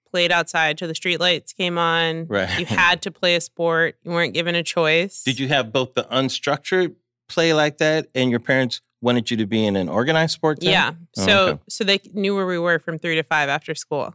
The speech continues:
Speaker 2: Right.
Speaker 1: So we had to play a sport.
Speaker 2: It's one of the best babysitting, uh,
Speaker 1: Oh, big time.
Speaker 2: secrets, too, is put your kids in
Speaker 1: Working class
Speaker 2: sports.
Speaker 1: parents,
Speaker 2: <laughs>
Speaker 1: yeah.
Speaker 2: Yes, exactly.
Speaker 1: Um, but also my parents, you
Speaker 2: Mm-hmm.
Speaker 1: know, saw the value of sport
Speaker 2: Uh-huh.
Speaker 1: and leading active, healthy lifestyles, but also, um,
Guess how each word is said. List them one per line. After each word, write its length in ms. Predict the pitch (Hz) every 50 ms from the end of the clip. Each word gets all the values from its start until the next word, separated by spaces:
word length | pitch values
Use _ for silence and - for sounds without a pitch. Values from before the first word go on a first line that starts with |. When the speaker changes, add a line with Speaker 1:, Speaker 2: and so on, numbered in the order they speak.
| _ _
Speaker 2:
Right. 200 | 98 85 76 69
Speaker 1:
So 100 | - - -
we 80 | 175
had 160 | 160 190 208
to 60 | 190 -
play 160 | - - 110
a 40 | -
sport. 380 | - - - 151 139 - - _ _ _
Speaker 2:
It's 100 | - -
one 120 | - 170 156
of 20 |
the 60 | 131
best 200 | 110 127 110 -
babysitting, 640 | 117 113 110 107 95 - - 90 85 85 82 82 82
uh, 200 | 78 78 78 76 - 233 208
Speaker 1:
Oh, 40 | 175
big 240 | 160 196 196 - -
time. 220 | - 160 143 143
Speaker 2:
secrets, 400 | 160 123 92 90 92 80 - -
too, 160 | - 117 95
is 80 | 85 80
put 160 | - - 101
your 80 | 82 90
kids 60 | 185
in 60 | - 98 - 85 -
Speaker 1:
Working 60 | 185
class 140 | - 185 175
Speaker 2:
sports. 180 | 165 156 -
Speaker 1:
parents, 380 | 190 165 139 90 147 190 - -
Speaker 2:
<laughs> 0 |
Speaker 1:
yeah. 220 | 180 180 208 170 190
Speaker 2:
Yes, 220 | 214 - - -
exactly. 520 | 160 139 117 107 - 143 127 123 - 196
Speaker 1:
Um, 120 | 226 240 226
but 100 | 294 294
also 260 | 302 339 339 - 440
my 140 | 403 403 381 381
parents, 500 | - 320 311 311 294 277 247 - - -
you 60 | 220 214
Speaker 2:
Mm-hmm. 40 |
Speaker 1:
know, 160 | 208 208 202 185
saw 200 | - - 208 196
the 80 | 190
value 320 | 170 175 165 175 196 202 165
of 80 | 156
sport 400 | - - _ 160 143 135 87 - - _ -
Speaker 2:
Uh-huh. 100 | 113 101
Speaker 1:
and 580 | 180 180 170 165 165 160 160 160 160 - - 226 -
leading 640 | 190 185 185 170 175 175 170 165 165 160 156 - -
active, 440 | - 170 160 156 - - 170 156 -
healthy 320 | - 180 165 160 - 196
lifestyles, 880 | 185 190 190 190 170 - - - 196 190 190 185 190 185 190 185 180 - _
but 200 | 180 170 165 -
also, 680 | - 170 170 165 - - 185 170 165 165 165 160 160 _ _ _ _ _ _ _ _ _ _
um, 540 | - 165 160 156 156 156 156 147 - -